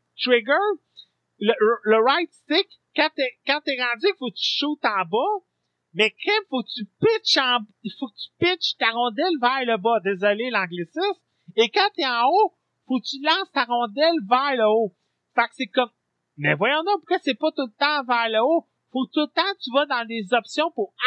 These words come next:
ajuster tes contrôles. Et ça, c'est peut-être le défaut que je trouve au jeu. Euh, là, Justin est en train de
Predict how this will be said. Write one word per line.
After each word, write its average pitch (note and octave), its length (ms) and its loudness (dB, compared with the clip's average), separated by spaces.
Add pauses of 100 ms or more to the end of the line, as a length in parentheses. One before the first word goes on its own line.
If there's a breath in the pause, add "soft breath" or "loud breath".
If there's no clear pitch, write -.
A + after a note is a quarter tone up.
ajuster A#3+ 560 -8
tes B3+ 160 -10
contrôles. A3 600 -2 (600 soft breath)
Et A3+ 140 4
ça, - 180 0 (140)
c'est A#3 140 -4
peut-être C#4+ 500 0
le A#3 280 2 (340)
défaut B3 520 0
que A3+ 120 2
je F#3+ 100 -4 (200)
trouve B3 280 -4 (120)
au F#3+ 240 4
jeu. F#3+ 260 2 (2250)
Euh, F#3 80 6
là, C4+ 140 4
Justin B3 300 -2
est C#4 120 -2
en A#3+ 100 -2
train A#3 120 -8
de A3 120 0